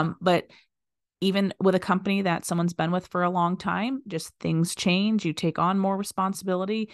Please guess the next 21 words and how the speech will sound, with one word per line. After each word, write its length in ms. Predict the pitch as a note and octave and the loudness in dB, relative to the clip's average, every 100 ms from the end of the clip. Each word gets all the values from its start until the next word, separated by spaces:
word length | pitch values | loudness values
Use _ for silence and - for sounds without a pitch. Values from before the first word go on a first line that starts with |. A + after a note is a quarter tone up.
| - _ | -18 _
You 120 | D3+ | -8
feel 300 | D3+ - F3 | -4 2 4
like, 180 | F3+ F3 | 4 0
"I 100 | - | -2
need 240 | D3 D3 D3 | -4 -4 -4
to 80 | C#3+ | -2
be 220 | D#3+ F#3+ | 2 2
there 220 | G3 F#3+ | 4 2
longer. 440 | F#3+ F#3+ F#3+ G3+ | 2 2 0 -2
I 160 | F#3+ D#3 | -2 -2
maybe 240 | D3 D#3 | -4 -2
need 160 | D#3+ D#3 | -2 -4
to 60 | D3+ | -6
stay 340 | - D#3+ D#3 | -4 -2 0
to 200 | D#3 C#3 - - - - | 0 -2 -6 -20 -20 -4
watch 380 | E3 D#3+ E3 | 2 2 4
over 280 | F#3 F#3 F#3+ | 4 4 2
other 220 | F3+ F#3 | 2 0
team 300 | F#3 - F#3+ | -2 -4 -4
members." 540 | F#3+ F3+ F#3 F#3+ G#3 - | -4 -4 -2 -2 -6 -6
So 260 | E3+ D#3+ | -2 -2